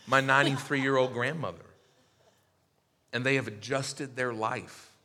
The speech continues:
for her pace. Because that's what love does. And it's not hard to do when you've seen it modeled for you.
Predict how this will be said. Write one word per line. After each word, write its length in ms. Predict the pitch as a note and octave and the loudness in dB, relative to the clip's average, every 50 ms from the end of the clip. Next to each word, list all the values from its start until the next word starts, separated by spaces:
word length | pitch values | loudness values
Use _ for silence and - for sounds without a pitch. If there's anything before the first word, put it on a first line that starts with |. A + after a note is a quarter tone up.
| _ _ _ _ _ _ _ _ _ _ _ _ _ _ _ _ _ _ _ _ _ _ _ _ _ _ _ _ _ _ _ | _ _ _ _ _ _ _ _ _ _ _ _ _ _ _ _ _ _ _ _ _ _ _ _ _ _ _ _ _ _ _
for 180 | - - - A#2 | -16 -10 -10 -8
her 180 | A2+ A#2+ A2 | -6 -6 -6
pace. 640 | - - - D#3 F#3+ F3+ - - - - - - - _ _ _ _ _ _ _ _ _ _ _ _ _ _ _ _ _ _ _ _ _ _ | -6 -6 -10 -10 -10 -10 -14 -20 -20 -20 -20 -20 -20 _ _ _ _ _ _ _ _ _ _ _ _ _ _ _ _ _ _ _ _ _ _
Because 240 | B2+ A#2+ D3 C#3+ | -8 -4 -4 -2
that's 180 | D3 D3+ D3+ - | -2 -2 -2 -4
what 140 | D#3 D#3 D3 | -6 -6 -4
love 220 | D3 D3+ D3 C#3 | -6 -6 -6 -4
does. 280 | C#3+ D3 - D#2+ - - - - - - _ _ _ _ _ _ _ _ _ _ _ _ _ _ _ _ _ _ _ _ _ _ _ - | -6 -6 -6 -8 -12 -16 -20 -20 -20 -20 _ _ _ _ _ _ _ _ _ _ _ _ _ _ _ _ _ _ _ _ _ _ _ 0
And 80 | D3+ | 0
it's 120 | D3 B2+ C3 | 0 0 0
not 180 | E3 F3 E3+ | 2 2 2
hard 260 | - D3 D#3+ D#3+ D3+ C#3 | 2 2 0 0 0 -2
to 60 | C3 | -6
do 200 | B2 B2+ C#3+ D3+ | -6 -6 -6 -6
when 160 | C#3 C3 B2 | -6 -8 -10
you've 120 | A#2 A2+ A2+ | -10 -12 -12
seen 220 | - - C3+ A#2+ | -12 -14 -12 -12
it 100 | A#2 F2+ | -12 -12
modeled 440 | G#2+ G#2+ G#2 A#2 C3+ D3 C#3+ A#2+ A2 | -12 -12 -10 -10 -12 -12 -12 -14 -18
for 200 | - - - - | -18 -20 -20 -20
you. 160 | - - - | -20 -20 -20